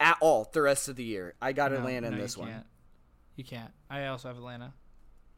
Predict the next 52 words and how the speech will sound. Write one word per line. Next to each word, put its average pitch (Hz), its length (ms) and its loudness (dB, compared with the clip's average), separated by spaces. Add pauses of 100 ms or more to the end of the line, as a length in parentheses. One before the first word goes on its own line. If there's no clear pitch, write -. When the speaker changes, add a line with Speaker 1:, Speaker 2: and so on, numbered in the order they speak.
(220)
Speaker 1:
In 113 140 -4
Atlanta 156 380 0
Speaker 2:
They 180 80 2
score 170 180 -4
points. 127 480 -10
Speaker 1:
knows 160 400 6
Speaker 2:
Southern 139 140 2
Carolina 139 380 -4
cannot 127 300 -8
do. 127 80 -4
Speaker 1:
they 190 160 8
know 185 200 8
that 196 180 2
they're 196 120 6
knotted 160 360 6
up 165 120 6
in 170 80 2
their 170 120 2
division. 170 420 4
That 139 260 2
the, 175 240 0
the 175 140 6
whole 262 320 6
middle 214 340 4
of 180 120 0
that 175 180 6
division, 139 640 0
the 127 180 -4
other 156 220 2
three 139 240 -6
teams, 123 480 -6 (400)
know 160 300 4
that 156 140 -2
they 156 120 4
have 160 220 2
to 147 80 2
win 135 400 0
to 143 80 -8
make 131 180 -2
the 123 80 -4
playoffs, 120 380 0
so 156 160 -4
they're 139 120 -2
gonna 151 120 -4
be 139 100 -8
highly 151 320 -2
motivated. 117 520 -6 (420)
Tampa 214 340 0
Bay 185 400 8
at 160 260 4
Green 160 340 -2
Bay. 143 420 2